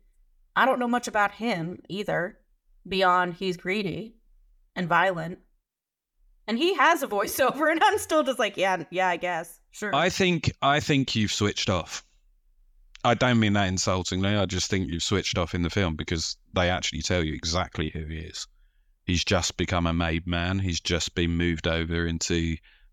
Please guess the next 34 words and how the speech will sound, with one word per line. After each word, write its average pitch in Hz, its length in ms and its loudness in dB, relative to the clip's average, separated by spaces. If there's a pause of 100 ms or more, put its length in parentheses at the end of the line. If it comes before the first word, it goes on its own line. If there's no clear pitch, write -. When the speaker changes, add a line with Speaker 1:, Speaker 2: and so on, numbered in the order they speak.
Speaker 2:
Vegas 87 420 0
to 87 80 -6
keep 87 240 0
an 87 80 0
eye 82 140 0
on 80 140 -2
Sam, 85 380 0
who's 85 220 -2
his 82 160 -4
childhood 82 460 -2
friend. 82 420 -2 (500)
He's 90 180 0
there 87 260 2
to - 120 -2
basically 85 640 -2
make 85 260 -2
sure 85 220 0
that 85 140 -2
the 87 80 -4
money 87 300 0
gets 85 300 -4
back 85 440 -4 (880)
and 90 140 0
make 87 180 0
sure 90 200 0
that 80 160 -4
the 87 60 -2
money's 85 360 0
coming 85 300 -2
through 85 280 0
for 80 100 -8
the 80 100 -6
Chicago 82 500 -2
bosses. - 540 -4